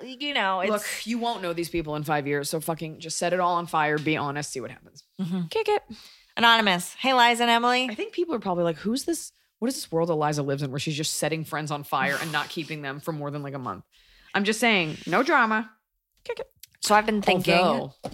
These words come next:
Speaker 1: Mm.
Speaker 2: can I say this one thing?
Speaker 1: Mm.
Speaker 2: This happened to me a very long time ago. I had a friend, meh, friend of the group. Like, she and I never hung out.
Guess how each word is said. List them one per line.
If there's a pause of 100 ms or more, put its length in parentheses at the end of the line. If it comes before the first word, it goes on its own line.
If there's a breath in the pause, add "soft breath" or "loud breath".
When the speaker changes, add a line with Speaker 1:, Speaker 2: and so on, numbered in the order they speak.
Speaker 1:
Mm.
Speaker 2:
can
I
say
this
one
thing? (140)
Speaker 1:
Mm. (100)
Speaker 2:
This
happened
to
me
a
very
long
time
ago. (320 loud breath)
I
had
a
friend, (720)
meh,
friend
of
the
group.
Like, (160)
she
and
I
never
hung
out.